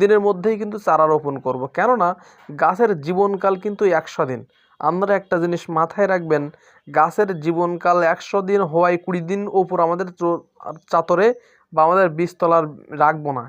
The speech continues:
কেননা ধানে কিন্তু ওইখানে আস্তে আস্তে জীব-, দৈহিক জীবনকাল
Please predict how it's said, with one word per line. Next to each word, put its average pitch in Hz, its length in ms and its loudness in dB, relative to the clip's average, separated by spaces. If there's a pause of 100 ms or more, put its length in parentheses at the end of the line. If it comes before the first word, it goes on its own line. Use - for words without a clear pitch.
(100)
কেননা 208 300 2 (400)
ধানে 160 240 0
কিন্তু 208 160 0
ওইখানে 208 360 2
আস্তে 208 160 -2
আস্তে 208 220 -2
জীব-, 180 200 -4
দৈহিক 196 200 2 (100)
জীবনকাল 190 480 0